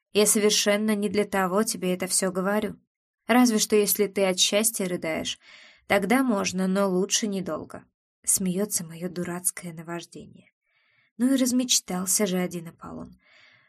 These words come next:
Боги не ведают границ в своих желаниях, да? Придётся кого-то обламывать. Жаль, сейчас времени на это недостаточно. Мне надо идти.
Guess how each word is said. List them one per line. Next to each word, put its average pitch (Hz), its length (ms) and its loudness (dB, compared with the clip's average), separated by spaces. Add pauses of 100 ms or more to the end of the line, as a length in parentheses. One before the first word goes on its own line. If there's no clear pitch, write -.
(140)
Боги 247 300 4
не 240 180 6
ведают 202 460 6
границ 196 580 0
в - 60 0
своих 185 380 2
желаниях, 175 640 -4
да? 220 240 0 (420)
Придётся 247 720 2
кого-то 190 560 0
обламывать. 165 800 -6 (440)
Жаль, 240 440 4 (180)
сейчас 196 600 2
времени 185 540 0
на 165 220 -14
это - 220 -12
недостаточно. - 960 -4 (1160)
Мне 220 320 4
надо 202 340 2
идти. 185 420 -6